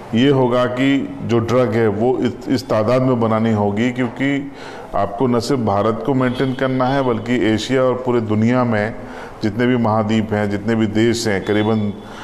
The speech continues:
एक सौ अस्सी से ज़्यादा देश इस समय कोविड नाइनटीन से पीड़ित हैं, वहाँ पर इस दवाई को, ड्रग को भेजना होगा। तो ये ड्रग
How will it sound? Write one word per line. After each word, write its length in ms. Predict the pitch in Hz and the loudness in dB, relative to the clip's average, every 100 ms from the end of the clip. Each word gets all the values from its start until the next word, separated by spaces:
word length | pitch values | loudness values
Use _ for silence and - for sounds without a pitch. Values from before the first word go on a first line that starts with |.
| - - | -14 -4
एक 120 | 113 | -2
सौ 160 | 107 135 | 0 0
अस्सी 220 | 113 - | 0 -2
से 140 | 117 120 | -4 -2
ज़्यादा 300 | 104 107 123 | 0 2 2
देश 300 | 120 120 113 | 2 2 2
इस 140 | 110 | -2
समय 200 | 120 123 | -2 -2
कोविड 340 | 113 123 143 147 | -2 0 2 2
नाइनटीन 380 | 143 135 139 131 | 2 2 2 0
से 160 | - 135 120 110 98 101 | 0 0 0 -2 -2 -2
पीड़ित 400 | - 107 107 95 | 0 0 2 2
हैं, 60 | 120 | 0
वहाँ 240 | 110 117 | 2 0
पर 240 | 117 123 113 | 0 0 0
इस 100 | 101 | 0
दवाई 320 | 104 104 107 | 0 2 2
को, 140 | 104 | 0
ड्रग 260 | 110 101 98 | 0 0 -2
को 120 | 117 | -2
भेजना 360 | 107 131 135 131 | 0 0 0 0
होगा। 320 | 98 85 85 80 - - - - - | 0 0 -2 -4 -10 -12 -12 -12 -2
तो 80 | 175 | 0
ये 140 | 196 | 2
ड्रग 460 | 156 107 117 147 | 2 0 0 2